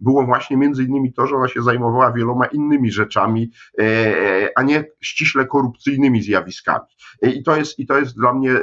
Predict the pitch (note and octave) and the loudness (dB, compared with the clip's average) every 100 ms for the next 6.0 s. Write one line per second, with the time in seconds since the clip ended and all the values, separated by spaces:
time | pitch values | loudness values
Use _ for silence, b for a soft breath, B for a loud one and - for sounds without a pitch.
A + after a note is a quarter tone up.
0 | A2 A#2+ C3 C3 A#2+ B2 B2 A#2+ - A#2+ | 0 0 -2 0 -2 -2 -2 -4 -4 -2
1 | A#2+ A#2 A#2+ A#2 A#2 A2+ B2+ D3 B2 D3+ | 2 2 0 0 0 2 2 2 0 0
2 | C#3+ A#2 A#2+ - B2+ B2 A2+ A#2 A#2 - | 0 2 2 2 2 2 0 -2 -4 -2
3 | A2+ C3+ C3 - G#2+ G#2 G2+ - F#2 G2 | 0 0 0 -6 -4 -4 -8 -2 2 4
4 | D#3+ A3+ B B D#3 F#3+ E3+ C3+ D#3 G3 | 2 -2 B B -2 0 -2 2 0 0
5 | F3+ E3 C#3+ - D3 D3 D#3+ D#3 D3+ D#3 | -8 -10 -14 -8 0 0 0 -2 0 0